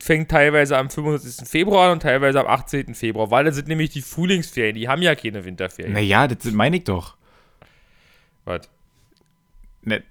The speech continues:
Speaker 2: ich fahr doch am achtzehnten Februar.
Speaker 1: Hab ich doch aber gerade gesagt. Äh, äh, hä, wieso war das? Ach so, ah. Ich hab mal grad <laughs> noch eine Woche gedacht und heute ist doch der siebte. Aber nee, heute ist ja der zehnte. <laughs>
Speaker 2: Ja, heute ist der zehnte noch.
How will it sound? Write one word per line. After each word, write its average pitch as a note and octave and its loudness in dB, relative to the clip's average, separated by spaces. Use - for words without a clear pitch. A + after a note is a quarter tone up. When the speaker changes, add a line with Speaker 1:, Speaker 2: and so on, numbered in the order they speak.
Speaker 2:
ich - -10
fahr C3+ -2
doch D3+ -2
am A#2 0
achtzehnten A2 -4
Februar. F#2+ -6
Speaker 1:
Hab D#3 0
ich G#3 6
doch A3+ 8
aber G3 8
gerade F3 8
gesagt. F#3+ 8
Äh, D3 -10
äh, B2 -6
hä, C#3+ 2
wieso C#3 0
war B2+ 4
das? B2 -6
Ach A#2+ -4
so, F#3 2
ah. C#3+ 6
Ich C#3 -4
hab D3+ 4
mal F3 6
grad D3 4
<laughs> - -4
noch E3 2
eine E3+ 4
Woche G#3+ 8
gedacht D#3+ 8
und E3 0
heute D#3 8
ist F3+ 4
doch F#3 6
der F3 6
siebte. E3 2
Aber F3 6
nee, G3+ 6
heute G3 6
ist G3 -4
ja G3+ 6
der E3+ 6
zehnte. F#3 4
<laughs> E3+ -10
Speaker 2:
Ja, C3 2
heute A2 2
ist A#2 0
der B2 -2
zehnte F#3+ -4
noch. G#2 -2